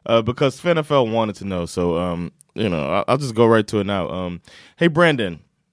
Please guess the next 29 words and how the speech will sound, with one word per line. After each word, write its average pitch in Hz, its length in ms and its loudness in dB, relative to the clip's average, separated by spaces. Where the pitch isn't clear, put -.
it's - 120 -14
Jonathan 147 500 2
from 113 160 -6
Sven 123 260 -2
F 113 140 -2
L, 92 180 2
<clears throat> - 20 -8
Stockholm, 120 440 0
Sweden. 87 380 -4
Uh, 107 160 -2
how 156 120 2
the 180 100 -2
fuck 180 240 0
did 139 160 -4
your 139 120 4
team, 110 320 -2
a - 80 -6
playoff 160 480 0
caliber 147 420 0
team, 101 380 -4
lose 127 400 2
to 110 80 -12
this 104 160 -10
Texans 175 560 -6
team 90 380 -6
that 101 100 -2
was 104 120 0
already 127 420 4
bad 104 500 2